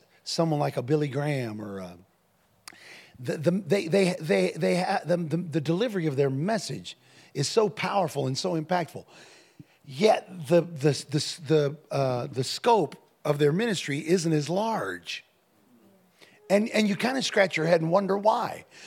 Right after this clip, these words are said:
You know, <laughs> I'm gonna be honest with you. Some people, when they come to Winners Church, if they heard me preach somewhere else, they come here and they're like, "Why is this church so small?" It's hard for them to understand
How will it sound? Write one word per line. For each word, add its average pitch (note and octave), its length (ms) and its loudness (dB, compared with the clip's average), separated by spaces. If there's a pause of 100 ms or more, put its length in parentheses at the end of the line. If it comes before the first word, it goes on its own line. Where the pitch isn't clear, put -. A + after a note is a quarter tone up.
(100)
You F#3+ 120 0
know, A3+ 200 2
<laughs> - 40 -4
I'm A#3 100 2
gonna B3 120 -2
be F#3+ 140 2
honest A3+ 280 -2
with F3 140 -6
you. G2 120 -10 (340)
Some A#3+ 220 0
people, G3+ 260 -2
when F3 140 4
they F#3 120 2
come G3+ 220 -2
to D#3+ 60 0
Winners F#3+ 320 -2
Church, G#3 300 -4
if - 80 -8
they E3 140 2
heard E3 200 0
me E3+ 120 0
preach E3 300 -6
somewhere F3 280 0
else, F3 140 -4 (320)
they G#3 120 4
come A3 240 0
here A#3 160 0
and G#3+ 100 -2
they're G3+ 140 0
like, F3+ 240 2
"Why C4+ 360 -4
is F4 160 -4
this A3 180 -6
church A3 320 -6
so G3+ 200 -2
small?" E3 600 -6 (1120)
It's D#3+ 160 0
hard A#3+ 320 0
for G3 120 -2
them G#3 240 2
to E3 140 2 (240)
understand E3 800 0